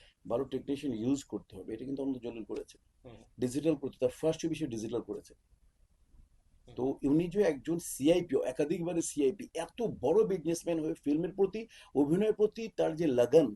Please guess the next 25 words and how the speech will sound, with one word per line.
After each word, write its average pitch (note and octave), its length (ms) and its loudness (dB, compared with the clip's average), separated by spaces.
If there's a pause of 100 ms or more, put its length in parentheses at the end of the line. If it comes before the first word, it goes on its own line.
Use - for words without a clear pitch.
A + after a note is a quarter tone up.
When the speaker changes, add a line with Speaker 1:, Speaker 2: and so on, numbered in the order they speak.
Speaker 1:
তার B2+ 140 -2
যে C3+ 80 0
ভালোবাসা, D3 520 2 (280)
আমি A#3+ 160 -2
এটাকে, B2+ 400 -2 (380)
আহ, - 80 -12
ওয়েলকাম G#2+ 540 -2
করি, D#3+ 180 -4
সালাম G#2+ 300 -4
করি। - 220 -18 (680)
কিন্তু E3+ 220 2
আমার B2+ 260 4
একটা - 200 -2
বরাবরই D3 400 4
একটা G#3+ 140 -4
পরামর্শ G3+ 420 -4
ছিল F#3 160 -6
যে, F3 100 -4
"ভাইয়া, C#3 320 -2 (120)
আপনি F#3 400 -8
যখন G3 180 -4 (120)
এত - 260 -12 (220)
এবং E3+ 280 -2
মানে D3+ 340 -6
হিউজ F3 560 -8